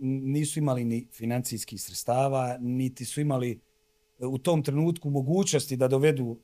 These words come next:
te igrače. I jednostavno, znate kako je, iz kola u kolo mene je to cijedilo. Mene je, vidio sam da ne ide, jer jednostavno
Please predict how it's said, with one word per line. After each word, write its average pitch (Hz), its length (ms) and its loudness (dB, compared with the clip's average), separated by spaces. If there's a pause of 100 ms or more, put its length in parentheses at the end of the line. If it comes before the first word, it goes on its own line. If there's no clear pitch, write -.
te 135 220 4
igrače. 160 720 0
I 147 140 -2
jednostavno, 160 480 0
znate 170 320 0
kako 151 280 0
je, 120 120 -4
iz - 140 -10
kola 185 260 2
u 139 100 0
kolo 185 240 4
mene 170 200 2
je 139 100 0
to 151 160 2
cijedilo. 120 600 0
Mene 127 260 0
je, 110 160 -4 (420)
vidio 170 300 2
sam 160 220 2
da 151 80 4
ne 156 140 6
ide, 127 140 0
jer 127 100 0
jednostavno 151 680 0